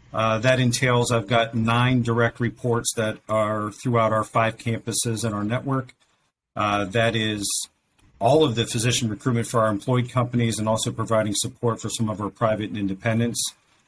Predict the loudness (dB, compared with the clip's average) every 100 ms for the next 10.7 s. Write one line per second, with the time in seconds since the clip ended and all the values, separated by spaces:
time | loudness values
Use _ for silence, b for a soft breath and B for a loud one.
0 | _ -4 -2 2 2 4 2 2 0 -2
1 | -4 -2 -2 -2 -4 -4 -4 -4 -6 -2
2 | -2 -2 -4 -8 _ _ _ _ _ _
3 | _ -6 -4 0 0 2 2 2 2 2
4 | 2 0 -2 -4 -4 -2 0 0 0 -4
5 | -4 -4 -2 0 -2 -2 -4 -2 -2 -2
6 | -2 -2 -2 -4 -4 -4 -4 -6 -4 -2
7 | -2 -4 -6 -4 -2 0 0 -2 -2 -2
8 | -4 _ _ _ _ _ -8 -4 -2 -2
9 | 0 0 2 0 0 -2 -2 -2 0 0
10 | 0 0 2 0 0 -4 -8